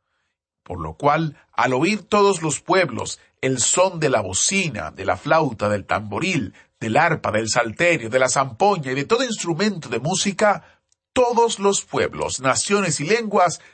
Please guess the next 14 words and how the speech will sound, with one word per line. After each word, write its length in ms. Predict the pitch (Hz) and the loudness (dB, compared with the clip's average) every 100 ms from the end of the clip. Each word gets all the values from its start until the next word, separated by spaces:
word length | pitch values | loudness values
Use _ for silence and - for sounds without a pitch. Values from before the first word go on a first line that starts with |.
| _ | _
se 260 | - 120 | -6 -6
postraron 800 | 113 117 107 - 147 180 175 175 | -4 -6 -6 -2 2 4 4 2
y 40 | 147 | 2
adoraron 520 | 127 113 135 143 139 | 2 4 4 4 2
la 100 | 104 | -2
estatua 460 | 101 - 123 117 104 | -2 2 2 2 0
de 140 | 101 | 2
oro 300 | 110 113 113 | 2 2 -2
que 80 | 107 | -4
el 140 | 76 | -4
rey 280 | - 143 180 | -2 0 2
Nabucodonosor 960 | 160 107 165 156 170 165 - 117 113 - - _ - | 0 2 2 2 2 2 2 2 2 -2 -20 _ -8
había 500 | 92 101 110 104 90 | -4 -2 0 0 0
levantado". 640 | 85 82 80 - - | -2 -4 -4 -8 -8